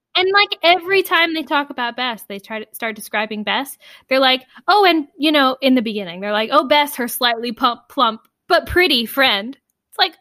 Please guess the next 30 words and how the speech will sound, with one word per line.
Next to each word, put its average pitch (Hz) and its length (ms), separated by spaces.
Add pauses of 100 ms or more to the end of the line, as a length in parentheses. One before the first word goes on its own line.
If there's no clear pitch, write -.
"Okay, 453 120 (160)
okay, 427 120
okay, 392 140 (120)
okay, 294 100
hold 311 180
on, 214 100
hold 214 160
on, 214 240
hold 330 140
on, 233 60
hold 240 300
on." - 140 (1200)
First 466 260
of 311 120
all, 214 180
you 226 160 (100)
already 285 380
called 233 240
her 214 100
slightly 196 400
plump. 185 400 (720)
Why 214 280
are 247 80
you 320 140
having 330 200
to 339 80
call 247 220
her 226 80
that 214 180
again? 185 360